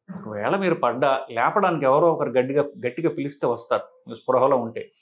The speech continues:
స్పృహలో లేకపోతే అది వే-, మీరు పడిపోయిన తర్వాత పోనీ ఎవరైనా లోపల రావడానికైనా మీరు సాయం చేసిన వాళ్ళు అవుతారు. బాత్రూంలో హార్ట్ అటాక్‌లు రావడం అనేది సహజం.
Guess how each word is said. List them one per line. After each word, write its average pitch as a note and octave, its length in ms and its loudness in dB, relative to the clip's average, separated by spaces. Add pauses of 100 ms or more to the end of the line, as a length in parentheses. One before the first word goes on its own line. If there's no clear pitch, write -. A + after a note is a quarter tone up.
(320)
స్పృహలో D3 340 2
లేకపోతే C#3 420 0
అది B2+ 140 2
వే-, B2 220 2 (540)
మీరు E3+ 280 2
పడిపోయిన E3 320 4
తర్వాత E3+ 460 2
పోనీ E3+ 160 2
ఎవరైనా B2+ 280 4
లోపల C3 260 2
రావడానికైనా C3+ 480 0
మీరు D3+ 260 -4 (100)
సాయం C3+ 280 0
చేసిన B2 220 0
వాళ్ళు A#2 200 0
అవుతారు. G2+ 260 -6 (340)
బాత్రూంలో D#3+ 580 0
హార్ట్ C3 300 -2
అటాక్‌లు D3+ 380 -4
రావడం A#2+ 260 -2
అనేది B2 220 -4
సహజం. A2+ 400 -6